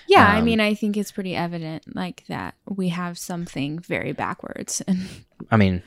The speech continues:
Speaker 2: but then, no, not, but then, I would say there is the other side's argument of
Speaker 1: Mm-hmm.
Speaker 2: just the fact that we'll look at what we produce.
Speaker 1: Yeah,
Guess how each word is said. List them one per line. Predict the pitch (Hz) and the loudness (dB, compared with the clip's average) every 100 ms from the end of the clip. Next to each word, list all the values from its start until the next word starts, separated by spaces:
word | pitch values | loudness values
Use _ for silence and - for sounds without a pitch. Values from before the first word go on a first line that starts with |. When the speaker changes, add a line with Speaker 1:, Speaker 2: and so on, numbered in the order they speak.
| - - | -8 -2
Speaker 2:
but | 113 | 2
then, | 135 120 110 - - _ - - - - | 4 4 2 -6 -20 _ -20 -20 -20 0
no, | 107 71 - | 2 2 -2
not, | 107 107 95 - _ _ 104 | 0 0 0 -6 _ _ -6
but | 95 | -4
then, | 87 85 101 | -4 -8 -2
I | 107 | 0
would | 101 | 2
say | - 95 87 - _ _ - | 0 -2 -4 -8 _ _ 2
there | 98 95 - | 2 2 4
is | 135 127 104 123 - - - _ _ _ _ _ - | 8 8 6 4 2 -2 -8 _ _ _ _ _ -6
the | 196 - 87 - _ _ | 0 0 0 -6 _ _
other | 107 98 92 | 2 4 2
side's | - 92 90 85 87 - - _ | 0 0 0 -2 -4 -8 -8 _
argument | 104 101 90 80 69 - - _ 233 | 2 2 0 -6 -8 -10 -12 _ 6
of | |
Speaker 1:
Mm-hmm. | 208 202 | 6 6
Speaker 2:
just | 101 - | 2 0
the | 92 | 0
fact | 92 82 85 - _ | 2 0 0 -10 _
that | 95 87 80 - | -2 0 0 -4
we'll | 104 98 90 | -2 0 2
look | 92 90 90 | 2 0 -2
at | 65 | -6
what | 90 90 - _ _ _ _ - | -4 -6 -6 _ _ _ _ -4
we | 95 87 80 - _ | 0 0 -2 -8 _
produce. | - 90 98 - - 240 - | -10 -2 0 0 -2 -4 2
Speaker 1:
Yeah, | 403 | 4